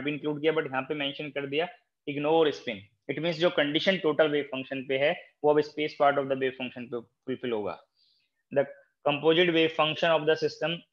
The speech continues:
with total energy E is equal to five pi square H cross square by twice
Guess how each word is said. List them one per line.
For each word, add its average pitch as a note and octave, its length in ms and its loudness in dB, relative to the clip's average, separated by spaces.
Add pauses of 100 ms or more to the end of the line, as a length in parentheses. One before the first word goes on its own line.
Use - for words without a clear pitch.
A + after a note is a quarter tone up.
with D3+ 180 -2 (100)
total D3+ 360 2
energy C#3 400 -2 (3000)
E D3+ 100 -4 (220)
is C#3+ 120 -8
equal D3 420 -2
to E3 80 -4 (240)
five D3+ 480 2 (880)
pi C3+ 300 4
square D#3+ 420 0
H D3 240 0
cross D3 380 4
square D3 360 -2 (840)
by C3+ 180 4 (260)
twice C#3+ 460 2